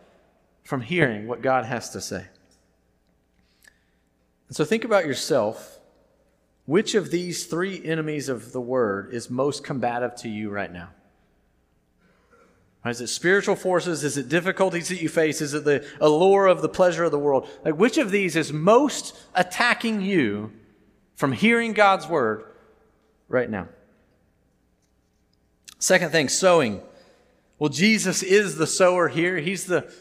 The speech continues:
the master sower, but it's a family business.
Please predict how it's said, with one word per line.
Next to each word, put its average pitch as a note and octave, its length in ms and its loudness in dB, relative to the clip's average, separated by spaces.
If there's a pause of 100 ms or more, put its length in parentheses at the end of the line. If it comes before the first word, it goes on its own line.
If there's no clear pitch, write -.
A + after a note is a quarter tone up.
(160)
the D#3+ 100 0
master F3 460 0
sower, F#3 460 4
but D#3+ 420 0 (840)
it's D3+ 160 -4
a D#3+ 40 -4
family G3+ 320 0
business. - 680 -4